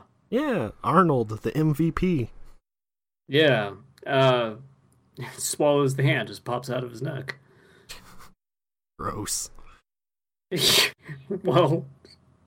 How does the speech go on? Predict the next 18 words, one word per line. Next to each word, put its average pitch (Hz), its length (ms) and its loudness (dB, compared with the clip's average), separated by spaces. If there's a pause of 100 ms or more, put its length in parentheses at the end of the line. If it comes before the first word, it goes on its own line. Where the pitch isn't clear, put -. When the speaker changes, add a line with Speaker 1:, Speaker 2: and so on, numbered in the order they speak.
Speaker 2:
look. 120 460 -6 (1800)
So 165 500 8
Kira 208 580 6
gets 175 240 4
dragged 147 560 4
into, 131 680 2
uh, 113 260 -2 (200)
into 120 260 -6
hell, 123 400 -2 (440)
basically 120 460 -2
Speaker 1:
Uh-huh. 113 60 -4
Speaker 2:
by 113 140 0
all. 110 200 -2 (920)
A - 40 -6
little 320 200 8
bit 285 160 4
of 262 60 6
irony. 208 580 4